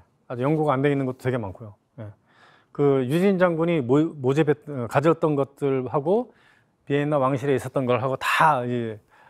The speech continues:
모아서 이렇게 전시해 놓는 박물관이에요. 그러니까 이제 도서관 박물-, 도서 박물관도 있어요.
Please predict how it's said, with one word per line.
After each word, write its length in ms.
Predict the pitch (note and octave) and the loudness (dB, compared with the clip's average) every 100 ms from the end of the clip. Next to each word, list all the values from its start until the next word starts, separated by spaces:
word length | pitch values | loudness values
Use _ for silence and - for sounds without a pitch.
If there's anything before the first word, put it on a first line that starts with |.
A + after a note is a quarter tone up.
| _ _ | _ _
모아서 400 | - A#2 B2+ A#2+ | -6 2 2 2
이렇게 240 | A2 G#2 G2+ | -8 -8 -8
전시해 300 | A#2+ A2+ A#2+ | -6 -6 -6
놓는 360 | G#2 G2+ F#2+ F#2+ _ _ _ _ - | -8 -12 -14 -20 _ _ _ _ -10
박물관이에요. 640 | - C#3+ B2 G2+ F#2 G2 _ _ _ _ _ _ _ - | -4 -2 -4 -8 -14 -20 _ _ _ _ _ _ _ -4
그러니까 220 | C#3 C3 | -2 -2
이제 220 | C3 A#2 | 0 -2
도서관 440 | - C#3+ G3 G3 F#3 | 0 4 6 6 2
박물-, 260 | C3 C#3+ B2 | -2 -6 0
도서 240 | D#3 G#3 | 2 4
박물관도 460 | F3 E3+ D3 D3 D3 | 2 0 -2 -4 -8
있어요. 320 | - G2+ | -12 -18